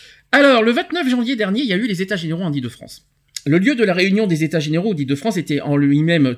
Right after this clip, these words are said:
tout un symbole. C'est l'Agueca, dans le onzième arrondissement, qui a souvent accueilli les, des associations L G B T. Dans les années quatre-vingt-dix, c'est là que, durant plusieurs années, act up Paris a mené son combat, euh, activiste contre le sida.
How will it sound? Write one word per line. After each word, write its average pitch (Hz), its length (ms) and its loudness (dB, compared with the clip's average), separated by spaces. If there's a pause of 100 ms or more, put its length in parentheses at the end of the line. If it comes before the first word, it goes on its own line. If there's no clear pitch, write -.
tout 311 200 0
un 214 80 0
symbole. 139 460 -4 (440)
C'est 147 200 0
l'Agueca, 208 680 2
dans 147 220 -2
le 147 180 0
onzième 214 320 -2
arrondissement, 151 520 -6
qui 165 80 -4
a 139 40 -2
souvent 170 300 -4
accueilli 151 400 -4
les, 139 100 0
des 139 220 -2
associations 143 420 -6
L 131 60 -4
G 123 80 -4
B 123 140 -2
T. 262 220 -6 (440)
Dans 196 140 4
les 247 100 4
années 254 140 2
quatre-vingt-dix, 202 500 -2
c'est 185 140 -4
là 220 100 2
que, 185 100 -4
durant 180 280 -4
plusieurs 180 360 -4
années, 170 280 -2
act 226 220 -4
up 233 160 -2
Paris 165 320 -6
a 156 100 0
mené 170 240 0
son 170 180 -8
combat, 151 400 -4
euh, 107 460 -4 (100)
activiste 175 600 -8
contre 151 240 -6
le 185 80 0
sida. 139 460 -6